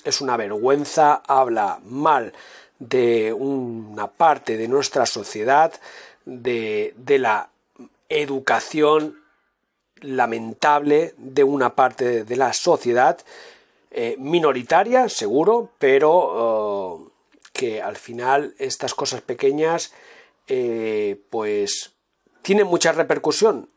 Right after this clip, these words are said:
y lo tienen para nuestro país y lo tienen de cara al exterior, porque desde Brasil se están quejando, desde el gobierno de Brasil, la embajada de Brasil en España y medios de comunicación del extranjero, pues se hacen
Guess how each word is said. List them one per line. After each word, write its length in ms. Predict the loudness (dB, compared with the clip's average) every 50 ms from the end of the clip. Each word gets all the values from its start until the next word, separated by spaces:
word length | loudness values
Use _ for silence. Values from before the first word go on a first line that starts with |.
| _ _ _ -14
y 520 | -12 -12 -10 -12 -12 -12 -12 -12 -14 -14
lo 180 | -10 -10 -10 -6
tienen 320 | -6 -2 -2 -2 -4 -4
para 160 | -6 -6 -6 -6
nuestro 340 | -8 -10 -8 -10 -10 -2
país 460 | 0 2 2 2 0 0 -4 -8 -14 _
y 100 | _ -14
lo 140 | -12 -12 -12
tienen 280 | -10 -10 -10 -10 -10 -10
de 120 | -10 -8
cara 160 | -6 -6 -6
al 60 | -6 -6
exterior, 540 | -8 -6 -6 -4 0 0 0 0 0 -6 _ _
porque 480 | -12 -12 -12 -14 _ -12 -12 -12 -12 -14 -20 -20 -20 -20 -20 -20 _ _ _
desde 300 | -10 -10 -8 -8 -10 -8
Brasil 640 | -6 -6 -6 -6 -6 -4 0 0 0 0 0 -4 _ _
se 200 | -14 -12 -10 -8
están 500 | -8 -8 -4 -2 -2 -2 -2 -2 -6 -12 _ _ _ _
quejando, 920 | -4 -4 -2 2 4 4 4 4 2 2 4 6 6 6 6 4 2 -6 -18 -20 _
desde 260 | -8 -8 -6 -6 -6
el 80 | -8 -8
gobierno 480 | -8 -8 -4 -2 -2 -2 0 -2 -2
de 80 | -2 0
Brasil, 540 | 0 0 0 0 2 4 6 6 6 6 6
la 80 | 4
embajada 640 | 2 2 -4 -8 -8 -4 -2 -2 0 0 0 -2 -2 -4
de 140 | -6 -8
Brasil 500 | -6 -6 -4 -4 -4 -6 -6 -8 -10 -14 _ -12
en 160 | -6 -4 -4
España 680 | -4 -4 -2 2 4 4 4 6 6 6 6 6 4 0 -6 -16 -20 -20 -20 -20 -20 -20 _ _ _ _ _
y 240 | -8 -6 -4 -4 0
medios 300 | 2 4 4 4 4 2
de 80 | 0
comunicación 540 | 0 0 0 0 0 0 -2 0 2 2 2
del 120 | 2 2 2
extranjero, 1000 | 2 0 -4 -4 -8 _ _ -2 0 0 0 0 -2 2 2 4 4 4 2
pues 240 | 2 0 -4 -2 0
se 100 | 0 0
hacen 280 | 0 0 -2 -4 -6